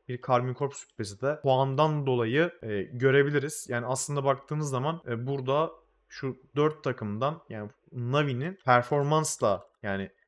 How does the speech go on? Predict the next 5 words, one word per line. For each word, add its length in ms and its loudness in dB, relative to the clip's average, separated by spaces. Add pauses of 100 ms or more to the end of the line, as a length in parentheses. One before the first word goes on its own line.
playoff'lardan, 800 2 (280)
Heretics'in 640 -2 (160)
playoff'lardan, 880 0 (440)
e, 100 -4 (360)
ve, 260 2